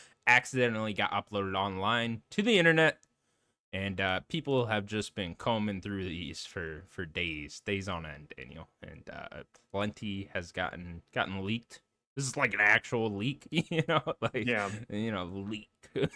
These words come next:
Speaker 1: Like,
Speaker 2: A
Speaker 1: really,
Speaker 2: proper
Speaker 1: this is
Speaker 2: leak.
Speaker 1: leaked. Like, all right, so, um, yeah, we, we could start in a million places here. I guess what was your, uh, your first reaction to this whole,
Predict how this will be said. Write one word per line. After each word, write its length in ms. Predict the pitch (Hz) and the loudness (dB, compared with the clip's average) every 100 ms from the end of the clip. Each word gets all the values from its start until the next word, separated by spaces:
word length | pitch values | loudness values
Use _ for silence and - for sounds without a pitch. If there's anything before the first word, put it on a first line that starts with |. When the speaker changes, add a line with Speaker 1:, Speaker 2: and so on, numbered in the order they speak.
| 170 139 | -2 -2
Speaker 1:
Like, 200 | 117 - | -4 -2
Speaker 2:
A 40 | |
Speaker 1:
really, 300 | 127 98 117 107 | -2 0 0 4
Speaker 2:
proper 260 | 120 110 | 2 2
Speaker 1:
this 140 | 107 101 | -2 -2
is 160 | 90 85 | -6 -8
Speaker 2:
leak. 100 | 95 | -8
Speaker 1:
leaked. 380 | 107 95 _ - | -8 -10 _ -14
Like, 360 | 101 101 95 - - - - - | -6 -4 -4 -8 -20 -20 -16 0
all 120 | 135 131 | 6 8
right, 220 | 110 - | 6 2
so, 260 | - 123 113 | 2 4 6
um, 420 | 107 101 95 90 _ _ _ _ | 6 2 0 -8 _ _ _ _
yeah, 260 | 104 117 117 | 4 6 4
we, 320 | 98 110 95 | 0 -2 -4
we 220 | 98 104 | -6 -6
could 120 | 98 | -6
start 300 | - 107 101 | -4 0 0
in 60 | 95 | -2
a 40 | |
million 260 | 98 101 95 | -4 -4 -4
places 320 | 101 101 101 | -4 -4 -4
here. 140 | 107 107 | 0 4
I 60 | |
guess 200 | 135 147 | 4 4
what 140 | 143 120 | 2 2
was 100 | 117 | 0
your, 260 | 110 104 98 | 0 2 0
uh, 160 | 90 87 | 0 -4
your 160 | 98 | -6
first 400 | - 110 98 - | -6 -4 -4 -6
reaction 720 | 98 90 87 101 - 92 73 - _ _ _ | -8 -4 -2 -2 -4 -14 -14 -20 _ _ _
to 100 | - | -12
this 160 | 85 - | -10 -8
whole, 400 | 95 85 80 | -6 -6 -8